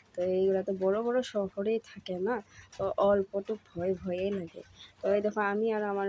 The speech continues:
মেয়ে উঠে গেলাম লিফটে। অবশ্যই এবার প্রথম না, আগেও উঠছি এই লিফটে। তো আমার দিদি আর মায়ে এই লিফট করে উঠতে পারলো না আজকে। গেলোবার দাদা আসিল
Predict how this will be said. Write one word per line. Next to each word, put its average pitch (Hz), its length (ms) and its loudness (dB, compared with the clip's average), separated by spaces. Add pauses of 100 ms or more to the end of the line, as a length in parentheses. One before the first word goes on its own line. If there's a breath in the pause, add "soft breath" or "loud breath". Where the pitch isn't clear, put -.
মেয়ে 190 180 0 (100)
উঠে 185 300 -6
গেলাম 190 220 -6 (1040)
লিফটে। 196 380 -2 (600 loud breath)
অবশ্যই 220 540 4
এবার 226 240 6
প্রথম 226 360 0 (160)
না, 208 80 4 (460 loud breath)
আগেও 214 320 6
উঠছি - 260 -4 (120)
এই 190 140 6
লিফটে। 185 340 2 (520)
তো - 80 -10 (120)
আমার 196 240 0
দিদি 190 320 2
আর 262 120 4 (180)
মায়ে 208 220 2 (320)
এই 208 140 2
লিফট 190 300 2
করে 202 220 0
উঠতে 196 280 -2
পারলো 180 320 2
না 175 60 0 (100)
আজকে। 175 240 -4 (500 loud breath)
গেলোবার 208 380 6 (100)
দাদা 196 220 4 (120)
আসিল 214 280 2